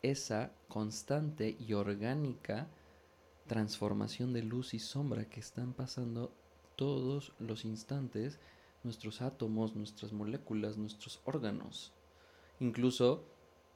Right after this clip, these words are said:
pues, el mismo ciclo del día y la noche. Estamos ahí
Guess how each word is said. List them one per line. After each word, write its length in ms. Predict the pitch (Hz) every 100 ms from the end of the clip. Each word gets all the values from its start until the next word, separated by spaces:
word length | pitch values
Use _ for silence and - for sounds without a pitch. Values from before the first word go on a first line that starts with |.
| -
pues, 200 | - -
el 100 | 85
mismo 280 | 80 90 98
ciclo 360 | - 98 95 90
del 160 | 87
día 160 | 92 92
y 40 |
la 120 | 92 92
noche. 400 | 127 - - - - - - - - -
Estamos 460 | - 107 98 92 -
ahí 400 | 90 104 104